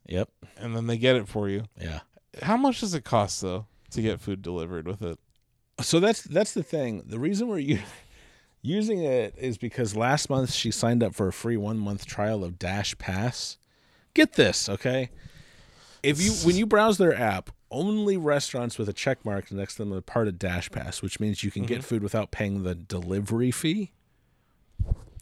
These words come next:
Speaker 1: But
Speaker 2: Huh.
Speaker 1: like, if I have, if I'm a Dash Pass member, why, why can't I just, like,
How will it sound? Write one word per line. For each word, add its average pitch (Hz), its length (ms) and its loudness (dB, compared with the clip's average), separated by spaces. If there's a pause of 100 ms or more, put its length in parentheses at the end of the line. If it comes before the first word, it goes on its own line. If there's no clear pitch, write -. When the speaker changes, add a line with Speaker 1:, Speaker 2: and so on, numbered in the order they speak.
(260)
Speaker 1:
But - 120 -4
Speaker 2:
Huh. 208 60 0
Speaker 1:
like, 202 340 2 (640)
if 139 160 -2
I 214 120 4
have, 208 500 0 (400)
if - 180 -2
I'm 233 140 2
a 202 40 0
Dash 175 320 4
Pass 151 200 0
member, 151 360 2
why, 135 480 0
why 135 160 -2
can't 160 240 0
I 135 80 0
just, - 440 -10
like, - 320 -8